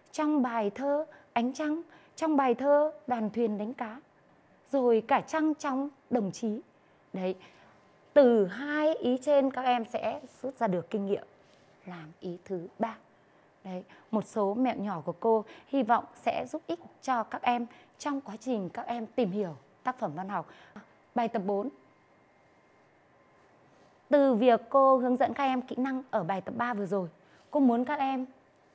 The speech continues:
nâng lên một mức nữa. Đọc lại bài thơ Đoàn thuyền đánh cá. À, trong những buổi học trực tuyến trước, các em đã được hệ thống lại rồi, đúng không? À, và chỉ ra cho cô này, cách nhìn, cách nghĩ riêng của Huy Cận về cuộc sống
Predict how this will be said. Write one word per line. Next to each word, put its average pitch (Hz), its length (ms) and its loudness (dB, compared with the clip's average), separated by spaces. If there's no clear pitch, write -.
nâng 277 280 6
lên 269 200 4
một 202 160 -4
mức 247 160 -6
nữa. 247 220 -2
Đọc 262 240 4
lại 262 260 0
bài 220 160 8
thơ 294 300 4
Đoàn 226 220 6
thuyền 208 180 2
đánh 208 140 0
cá. 214 280 -2
À, 226 320 4
trong 262 280 0
những 247 120 2
buổi 240 120 8
học 202 200 4
trực - 180 -4
tuyến 226 220 2
trước, 349 320 2
các 285 80 2
em 269 200 4
đã 240 80 0
được 233 160 2
hệ 220 140 -2
thống 190 200 -6
lại 247 220 -2
rồi, 220 320 4
đúng 202 140 -4
không? 262 200 0
À, 220 440 -6
và 226 180 2
chỉ 220 320 0
ra 262 220 -4
cho 247 140 -8
cô 254 200 0
này, 202 160 -6
cách 320 160 2
nhìn, 247 340 6
cách 339 160 2
nghĩ 294 180 6
riêng 359 480 6
của 214 300 0
Huy 311 140 -8
Cận 254 280 -2
về 208 200 0
cuộc 233 320 0
sống 220 320 -4